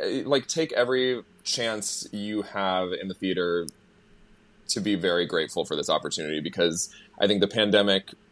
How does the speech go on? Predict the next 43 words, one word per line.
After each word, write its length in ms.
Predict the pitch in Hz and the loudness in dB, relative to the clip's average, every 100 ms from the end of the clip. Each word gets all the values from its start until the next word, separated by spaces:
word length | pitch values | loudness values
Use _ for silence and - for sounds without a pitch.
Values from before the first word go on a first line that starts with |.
| 95 | -4
really 300 | 95 95 92 | 2 2 4
showed 260 | 98 90 | 4 2
me, 120 | 95 | 2
like, 200 | 95 85 - | 2 0 2
oh, 340 | 147 151 110 | 2 4 2
this 220 | 98 110 | 0 -2
thing 200 | - 127 | 0 0
that 100 | 117 | 2
we 100 | 101 | 0
thought 280 | 101 104 98 | 2 4 4
was 100 | 95 | 4
gonna 160 | 101 95 | 0 -2
be 480 | 92 92 90 90 87 - _ _ | 0 0 0 0 -4 -10 _ _
just 280 | - 90 - | -4 -4 -2
the 80 | 92 | -2
way 160 | 85 92 | 2 4
it 100 | 98 | 4
was 240 | 131 131 | 2 0
forever, 540 | - 151 143 104 95 98 | 0 0 2 2 2 4
all 200 | 92 92 | 2 2
of 60 | |
a 40 | 92 | 0
sudden 500 | 101 95 90 87 90 _ _ _ _ _ - | 0 0 -2 -10 -12 _ _ _ _ _ -8
was 180 | 98 - | -2 2
so 160 | 101 | 2
disrupted. 640 | 92 92 98 95 92 85 80 | 2 2 2 2 2 0 0
And 160 | 80 | -2
I 80 | 87 | -4
think 260 | - 98 92 _ _ | -4 -6 -8 _ _
coming 320 | - 113 104 95 | -10 -6 -4 -2
back 240 | 90 87 | 0 -2
from 120 | 95 | -4
the 60 | 87 | -10
pandemic, 480 | 95 87 85 85 76 | -6 -6 -4 -4 -2
I've 200 | 85 - | -2 -2
been 200 | 85 82 | -6 -4
so 260 | - 95 | -4 -2
much 180 | 87 85 | -4 -6
more 220 | 87 82 | -4 -2
aware 480 | 80 82 78 80 82 | -2 -2 -2 -2 0
of 140 | 78 80 | -2 -4
just, 260 | 80 - | -6 -2
like, 280 | 82 80 - | 0 0 -4